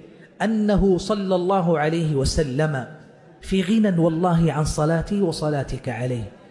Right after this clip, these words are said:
لأن الله قد صلى عليه، وأن الملائكة قد صلت عليه.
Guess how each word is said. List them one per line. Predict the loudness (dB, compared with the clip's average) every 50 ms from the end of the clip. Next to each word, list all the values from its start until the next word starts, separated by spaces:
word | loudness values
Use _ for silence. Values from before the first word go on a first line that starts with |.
| -20 -6 -4
لأن | -2 0 0 0 0 0
الله | 0 0 0 0 0 -2 -2
قد | -4 -4 -8 -8
صلى | -6 -4 -4 -4 -2 -2 -4
عليه، | -4 -4 -6 -6 -8 -8 -10 -12 -14 -18 -20 -20 -20 -20 -20 -20 -20 _ _ _ -20 _ _
وأن | -2 -2 0 0 -2 0
الملائكة | 0 0 2 2 4 4 4 2 0 0 0 -2 -2 -4
قد | -4 -6 -8 -8
صلت | -6 -6 -6 -6 -6 -8 -10 -10 -10 -12
عليه. | -10 -10 -10 -10 -10 -12 -14